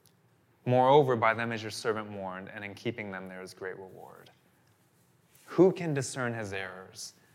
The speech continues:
Guys, we can't even discern our own errors. We have to say to him, "Declare me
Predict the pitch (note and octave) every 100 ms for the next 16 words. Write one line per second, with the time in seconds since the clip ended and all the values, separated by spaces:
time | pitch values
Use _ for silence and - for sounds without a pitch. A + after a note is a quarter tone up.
0 | _ _ _ _ - C3 C#3+ C3 F3+ F3
1 | D#3 C#3 C3 D3+ C3+ A#2+ A2 G#2+ B2 G#2
2 | G2 G2 - - _ _ _ _ _ _
3 | _ _ _ - A#2+ C#3 C#3 C3 C3 A#2+
4 | A2+ A2+ A2 - - B2+ B2+